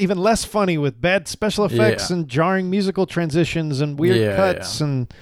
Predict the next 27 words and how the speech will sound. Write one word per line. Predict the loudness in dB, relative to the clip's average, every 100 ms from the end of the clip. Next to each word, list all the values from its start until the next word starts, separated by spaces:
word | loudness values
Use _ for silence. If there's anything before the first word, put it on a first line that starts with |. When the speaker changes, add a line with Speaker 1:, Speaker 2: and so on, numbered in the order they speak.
| -20 -14
Speaker 1:
uh, | -4 0 0
Speaker 2:
No, | 2 2
I, | 2 2
I | 0 0
agree. | 0 0 0 0 0
I | -2 0 2
agree. | 2 2 2 4 2
Uh, | 2
I, | 2 2
something | 2 0 2
I | 0
forgot | 2 2 2
to |
mention, | 2 0 2 2 2 2
um, | 2 2 0 -4 -10 -16 -20 -20 _ _ -4
I | 0
got | 2 2
kinda | 0
frustrated | 2 0 2 2 2 2
with, | 0 2
uh, | 2 4 2 0
with | 2
Alan | 2 2 0
Covert's, | 0 0 2 2 0 -2 0
um, | 2 2 0 -2 -6 -10 _ _ -20 _ -20 -20 _ _ _ _ _ _
character, | 0 2 2 0 0 2 2 2
not | 2 2 -4